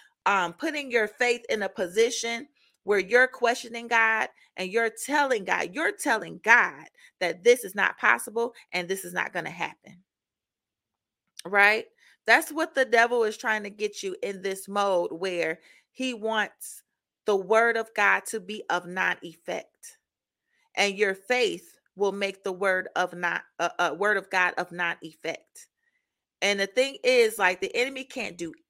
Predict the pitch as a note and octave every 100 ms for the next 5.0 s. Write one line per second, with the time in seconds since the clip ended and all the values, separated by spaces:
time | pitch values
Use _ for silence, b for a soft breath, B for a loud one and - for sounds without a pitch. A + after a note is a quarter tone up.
0 | - D4+ A#3 D#3+ - C#3 G#2+ - _ -
1 | F3+ F#3 F3+ F3 F3 G#3+ - - G3 F#3+
2 | F#3+ F3+ - A3+ G#3+ G#3+ F#3+ F#3 F#3 F3+
3 | F#3+ E3+ - F3+ F3 F3+ E3+ E3 E3+ F3
4 | _ b b b - F3 E3 D#3 D3 D#3